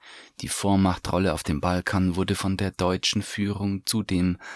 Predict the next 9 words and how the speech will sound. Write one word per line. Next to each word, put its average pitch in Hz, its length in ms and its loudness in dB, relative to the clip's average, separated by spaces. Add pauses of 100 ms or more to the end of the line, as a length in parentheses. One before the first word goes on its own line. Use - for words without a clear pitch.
(140)
als 95 320 0
Rückkehr 110 460 0
auf 85 120 -4
die 85 260 -4
Weltbühne 90 800 0
als - 300 -4
ernstzunehmender 85 960 0
Akteur - 480 -4
wahrgenommen. - 640 -12